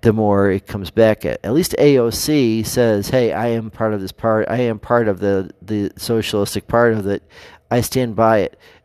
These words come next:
At least she, at least she stands by it. That's probably the reason the why she actually got elected as in Congress, because,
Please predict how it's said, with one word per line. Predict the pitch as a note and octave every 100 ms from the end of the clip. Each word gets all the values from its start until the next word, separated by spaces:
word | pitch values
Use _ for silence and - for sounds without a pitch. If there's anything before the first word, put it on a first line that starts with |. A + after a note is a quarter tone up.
| -
At | B2+
least | C3+
she, | - C#3 A2 -
at | A#2+
least | C#3 D3
she | - B2+
stands | - C#3 B2
by | - C3+
it. | G#2 - - - _
That's | B2+ B2+
probably | - D3+ E3+ E3+
the | C3+
reason | B2 B2+ A2+ A#2 A#2
the | A2+
why | G#2+ G#2+ G#2+ G#2
she | - - A2+ A2+ A2+
actually | G#2 - A2
got | G2+ G2+ F2+
elected | F2 G2 - - - - _ _ _
as | G2+ G2 F2+ - - -
in | F#2+
Congress, | - F#2+ F#2 - - - - - - -
because, | B2+ - B2+ A2 -